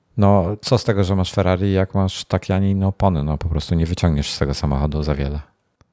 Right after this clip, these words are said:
Więc, e, więc ja tak na to patrzę. I tak widzę po tych różnych testach, że, że bardzo różnie to wychodzi. E, bo też na przykład DaVinci Resolve jest na Windowsa, jest na Maca, ale ja na przykład nie wiem, jaka jest różnica w optymalizacji.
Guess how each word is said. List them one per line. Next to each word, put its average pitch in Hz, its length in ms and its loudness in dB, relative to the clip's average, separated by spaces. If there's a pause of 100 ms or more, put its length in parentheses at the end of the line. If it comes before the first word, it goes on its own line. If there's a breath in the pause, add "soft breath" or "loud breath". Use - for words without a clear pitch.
(200)
Więc, 87 540 2
e, 82 720 0
więc 95 260 0
ja 101 100 2
tak 90 220 0
na 80 120 2
to 80 100 0
patrzę. - 400 -2 (840)
I 117 100 4
tak 98 160 2
widzę 90 240 4
po 90 80 0
tych 85 160 0
różnych 80 300 0
testach, 78 360 0
że, 80 260 -2
że 87 120 0
bardzo 82 280 2
różnie 71 280 -2
to 73 100 -2
wychodzi. 69 380 -2 (880 soft breath)
E, 95 180 2
bo - 160 -2
też 127 220 0
na 104 80 2
przykład 92 180 0
DaVinci 92 380 0
Resolve 92 300 0
jest 87 140 -2
na 92 80 4
Windowsa, 87 340 0
jest 85 100 0
na 90 80 2
Maca, 85 360 0
ale 107 120 2
ja 104 100 4
na 104 80 0
przykład 113 200 0
nie 139 200 2
wiem, 92 180 2
jaka 90 200 2
jest 85 120 -2
różnica 87 420 0
w 80 80 -2
optymalizacji. 82 800 -2